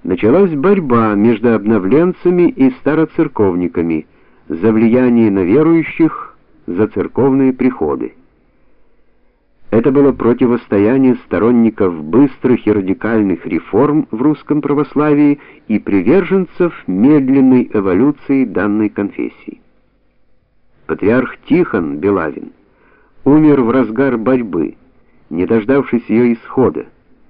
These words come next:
тысяча девятьсот двадцать пятый год. Его преемнику митрополиту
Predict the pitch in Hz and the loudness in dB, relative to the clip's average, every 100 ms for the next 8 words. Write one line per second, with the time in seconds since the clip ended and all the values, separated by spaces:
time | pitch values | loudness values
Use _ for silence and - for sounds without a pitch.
0 | _ 92 87 98 95 90 - 98 95 101 | _ -6 -6 -6 -4 -4 -4 -4 -4 -8
1 | - 101 107 98 110 107 78 - _ _ | -10 -8 -6 -4 -4 -4 -8 -8 _ _
2 | _ _ _ _ _ _ _ _ - 92 | _ _ _ _ _ _ _ _ -8 0
3 | 139 143 165 180 180 165 160 160 156 151 | 0 2 2 4 2 2 2 2 2 0
4 | 143 165 160 147 | 2 2 2 -2